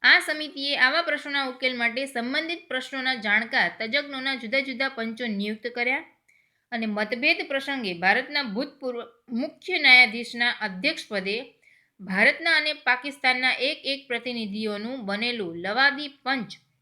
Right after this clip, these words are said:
જે ચુકાદો આપે તેને આખરી માનવાનું બંને રાષ્ટ્રોએ સ્વીકાર્યું.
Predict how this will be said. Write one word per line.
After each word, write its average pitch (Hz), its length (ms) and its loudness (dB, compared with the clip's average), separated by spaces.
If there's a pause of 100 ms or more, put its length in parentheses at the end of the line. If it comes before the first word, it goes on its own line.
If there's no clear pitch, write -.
(600)
જે 220 160 4 (100)
ચુકાદો 254 380 0
આપે 226 340 2
તેને 254 320 2
આખરી 254 380 4
માનવાનું 240 640 0
બંને 233 320 2
રાષ્ટ્રોએ 220 400 0
સ્વીકાર્યું. 156 640 -6